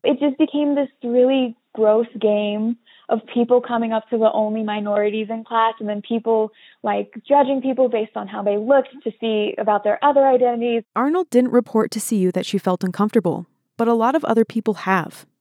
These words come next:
Speaker 2: Bias-motivated incidents are on the rise. Reports show that in twenty eighteen, the school addressed almost three times as many complaints as it did in the previous three years.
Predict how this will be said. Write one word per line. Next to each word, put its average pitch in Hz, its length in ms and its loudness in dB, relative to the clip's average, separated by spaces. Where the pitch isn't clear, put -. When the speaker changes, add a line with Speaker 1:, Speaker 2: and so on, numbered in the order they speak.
Speaker 2:
Bias-motivated 247 880 2
incidents 220 440 -2
are 185 80 -2
on 180 120 -2
the 170 80 -4
rise. 156 580 -6
Reports 220 420 2
show 214 220 0
that 202 140 0
in 196 100 0
twenty 220 380 4
eighteen, 202 560 -2
the 196 100 -4
school 220 260 2
addressed 208 360 2
almost 185 360 -2
three 240 300 4
times 214 400 0
as 196 100 -2
many 190 220 2
complaints 180 580 -2
as 180 160 -4
it 185 140 -2
did 185 160 0
in 185 80 -2
the 175 80 -2
previous 208 480 -2
three 185 200 -2
years. 160 520 -2